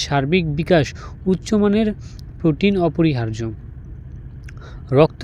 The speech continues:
স্বল্পতা প্রতিরোধ, গরুর মাংস থাকা আয়রন সহজে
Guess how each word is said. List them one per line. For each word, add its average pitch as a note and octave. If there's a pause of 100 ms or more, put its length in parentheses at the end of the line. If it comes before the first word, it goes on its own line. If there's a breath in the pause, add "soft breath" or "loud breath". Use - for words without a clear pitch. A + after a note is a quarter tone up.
(120)
স্বল্পতা F3 (600)
প্রতিরোধ, B2+ (640 loud breath)
গরুর G#3 (300)
মাংস E3+ (160)
থাকা C#3+ (520 loud breath)
আয়রন C#3 (120)
সহজে C#3+